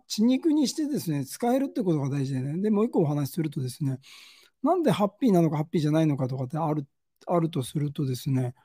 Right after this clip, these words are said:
要はね、コンフォートゾーンっていう言い方しますけどね、今だとね。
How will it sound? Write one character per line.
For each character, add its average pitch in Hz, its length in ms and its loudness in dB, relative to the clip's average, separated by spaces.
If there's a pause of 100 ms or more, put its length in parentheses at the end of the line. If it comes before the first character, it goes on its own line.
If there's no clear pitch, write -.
(420)
要 196 80 4
は 170 80 8
ね、 139 320 2 (120)
コ 247 200 4
ン 339 80 4
フ 339 160 8
ォ - 20 6
ー - 20 6
ト 311 140 6
ゾ 294 160 10
ー 262 60 10
ン - 40 6
っ - 20 0
て 170 80 4
い 147 120 4
う - 20 -2
言 160 100 4
い 143 40 2
方 147 80 0
し 131 100 0
ま 151 120 2
す - 80 -8
け - 60 -4
ど 135 80 0
ね、 139 60 0
今 143 180 0
だ 127 120 -2
と 143 60 -6
ね。 131 200 -4